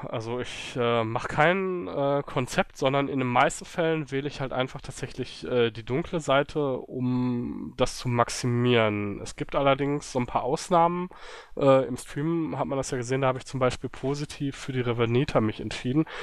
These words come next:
weil ich das einfach bei diesem Charakter, ähm, machen wollte, weil ich da fand auch die Lehren von den Revanitern, äh, ganz cool und, äh, hab mich da jetzt dann, äh, auch freiwillig und auf Druck der Community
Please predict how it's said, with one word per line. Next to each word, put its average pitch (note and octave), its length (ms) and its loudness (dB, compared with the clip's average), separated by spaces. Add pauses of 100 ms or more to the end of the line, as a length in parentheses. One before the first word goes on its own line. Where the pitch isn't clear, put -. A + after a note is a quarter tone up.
(140)
weil B2+ 160 10
ich B2 80 0
das - 160 -10
einfach B2+ 220 -8
bei B2 140 -6
diesem A#2 220 -10
Charakter, A2 920 2
ähm, G2 580 -10
machen A2+ 380 -4
wollte, G2+ 320 -4
weil G2+ 120 -2
ich - 80 -10
da A2+ 200 4
fand A#2+ 220 -6
auch A2+ 80 -6
die - 120 -14
Lehren C#3+ 440 2 (320)
von B2+ 200 2
den B2 100 4
Revanitern, B2 1000 2
äh, A#2+ 540 2
ganz A2+ 260 -2 (160)
cool D3 240 4 (360)
und, A2+ 960 2
äh, A2+ 180 4
hab A2 140 0
mich A#2 100 -8
da A#2 160 8
jetzt - 180 0
dann, A2+ 600 -2
äh, - 20 -10
auch A#2 600 -6
freiwillig C3+ 560 4
und - 80 -14
auf A#2+ 120 -4
Druck - 180 -14
der - 100 -16
Community C3+ 640 -2